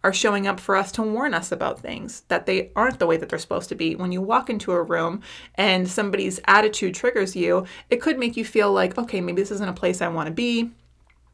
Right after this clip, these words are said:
There are reasons why those things will come up too. Where,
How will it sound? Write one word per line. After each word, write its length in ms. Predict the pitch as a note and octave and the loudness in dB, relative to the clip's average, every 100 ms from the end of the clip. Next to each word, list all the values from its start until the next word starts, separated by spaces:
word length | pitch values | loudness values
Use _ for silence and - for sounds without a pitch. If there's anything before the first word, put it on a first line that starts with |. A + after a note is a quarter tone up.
| _ - | _ -6
There 160 | A3+ G#3+ | 4 6
are 60 | G3+ | 6
reasons 400 | A3 A#3 G3 F#3 | 4 0 -2 0
why 200 | G3 G3 | 0 0
those 220 | F3+ F3+ | -2 -4
things 220 | F#3 F3+ | -4 -4
will 80 | F3+ | -4
come 200 | F#3+ F3 | -4 -4
up 140 | - | -6
too. 280 | - - - - | -4 -4 -4 -8
Where, 520 | G3+ F#3 G#3+ B3 C4 | 0 6 8 8 6